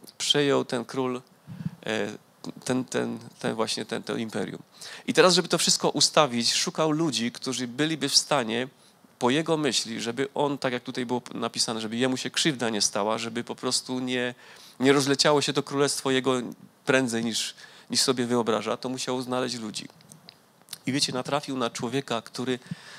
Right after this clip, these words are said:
przez tyle lat nie było mu można niczego zarzucić. Zarządzał prowincją, zarządzał lud-, ludźmi, zarządzał, e,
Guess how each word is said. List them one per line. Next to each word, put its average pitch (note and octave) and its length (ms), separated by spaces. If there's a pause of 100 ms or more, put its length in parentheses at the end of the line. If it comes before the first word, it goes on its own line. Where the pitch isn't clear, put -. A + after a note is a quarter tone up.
(120)
przez - 280
tyle F3 280
lat C3 400 (500)
nie B2 280
było D3+ 240
mu C#3+ 140
można C3 320
niczego C3 460
zarzucić. A2 680 (480)
Zarządzał C3 500
prowincją, C3+ 560
zarządzał A#2 500
lud-, A#2+ 340
ludźmi, B2+ 380
zarządzał, A2+ 640 (480)
e, A#2 40